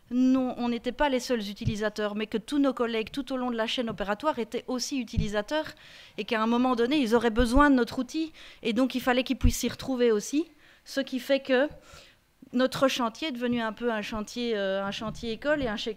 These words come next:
un chantier de réflexion, euh, commune, où chacun a pu, selon son, son niveau dans la chaîne opératoire, faire, nous faire part de ce qu'il aimerait trouver dans cette base de données, de comment il voudrait, euh, euh, que les informations soient traitées. Et donc, on a essayé de tenir compte de tout ce qui pouvait se passer dans la tête de tous nos collègues.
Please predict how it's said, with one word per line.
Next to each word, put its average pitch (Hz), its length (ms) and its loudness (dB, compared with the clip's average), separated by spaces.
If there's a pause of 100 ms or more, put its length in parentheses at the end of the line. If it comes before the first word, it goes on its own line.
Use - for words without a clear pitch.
un 208 220 -8
chantier 220 360 -8
de 226 60 -8
réflexion, 240 640 -4
euh, 196 140 -2
commune, 233 480 2 (280)
où 233 80 -2
chacun 233 640 0
a 208 120 0
pu, 254 260 6
selon 214 380 -4
son, 202 520 -2
son 220 200 -6
niveau 220 320 -4
dans 202 140 -6
la 196 100 -2
chaîne 220 180 -6
opératoire, 208 560 -2 (360)
faire, 240 440 -2
nous 247 140 2
faire 254 260 2
part 262 280 4
de 214 100 0
ce - 80 -6
qu'il 285 200 -2
aimerait 254 280 2
trouver 247 340 -4
dans 226 140 0
cette 202 200 -6
base 208 180 -2
de 208 100 -6
données, 214 300 -4
de 208 100 -4
comment 254 400 0
il 294 100 2
voudrait, 233 480 0
euh, 208 240 2 (440)
euh, 220 60 -4
que 233 120 0
les 220 160 2
informations 226 560 -2
soient 226 160 -2
traitées. 254 500 -4
Et 220 80 -4
donc, 240 240 -6
on 226 100 -6
a 208 80 -4
essayé 254 300 -6
de 202 120 -6
tenir 240 300 -2
compte 269 360 -4
de 202 140 -8
tout - 260 -12
ce - 120 -14
qui 240 120 -10
pouvait 220 720 -4
se - 100 -14
passer 240 320 -8
dans 202 140 -10
la 196 120 -10
tête 226 300 -12
de 196 100 -10
tous 233 160 -6
nos 226 140 -4
collègues. 165 440 -8